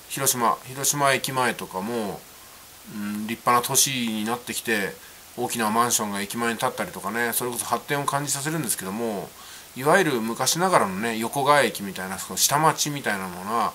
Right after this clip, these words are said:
失われていったりとか、駅裏みたいな文化もなくなってきたりとかしてね、ちょっと寂しい限りだなと思うんですよね。うん、まあ、それが言いたいだけの私の今回の動画でしたけどもね。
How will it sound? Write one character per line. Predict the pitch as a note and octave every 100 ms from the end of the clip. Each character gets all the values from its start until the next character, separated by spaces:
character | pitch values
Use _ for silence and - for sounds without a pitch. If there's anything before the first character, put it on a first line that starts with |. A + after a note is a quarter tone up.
| - - - - -
失 | A2+ - A#2+
わ |
れ | A2+
て | -
い | A2
っ |
た | - A2
り |
と | F2
か、 | E2+ A2 G2 D#2 - - - - -
駅 | B2 D#3
裏 | D#3 D3+
み | D3+
た | A#2
い |
な | F#2+
文 | F#2 G#2+
化 | F#2
も | F#2
な | F#2
く | B2
な | B2
っ |
て | -
き | -
た | F#2
り |
と | E2
か | E2 -
し |
て | -
ね、 | G#2 G2 - - - - -
ち | G#3
ょ |
っ |
と | F#3+
寂 | G3 G3+
し | G3+
い |
限 | E3+ D#3+ C#3+
り | A2+
だ | G3
な | D3+
と | C3
思 | B2
う |
ん | A2
で |
す | -
よ |
ね。 | E2+ A2+ A#2 - - - - -
う | A2+
ん、 | G#2+
ま | C3+ C3 F3+
あ、 |
そ | - C3+
れ |
が | E3+
言 | F3+
い |
た | A3+
い | G#3
だ |
け | A2+
の | G2
私 | F#2+ F#2+
の | G2+
今 | A2 G#2+
回 | F#2+
の | F2
動 | G2
画 | G2
で | G2
し | -
た | D2+
け |
ど | D2+
も | D2+
ね。 | A#2 A#2